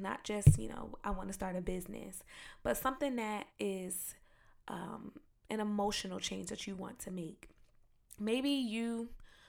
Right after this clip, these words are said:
are someone who are easily offended, um, or you are someone who you find yourself always being hurt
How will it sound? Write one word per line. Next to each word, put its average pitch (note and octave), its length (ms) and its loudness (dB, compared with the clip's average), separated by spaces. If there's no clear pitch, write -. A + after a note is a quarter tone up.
are G3 480 0
someone G3 520 -4
who G#3 240 0
are F#3+ 240 0
easily G#3 420 -2
offended, C4 480 -2
um, F3+ 380 -10
or G3 320 4
you G3+ 340 -2
are G3+ 140 4
someone F#3+ 500 -2
who F#3 440 -2
you G#3+ 280 -2
find A#3 360 2
yourself G3+ 640 2
always A3 420 6
being F#3 440 -2
hurt G#3 460 -2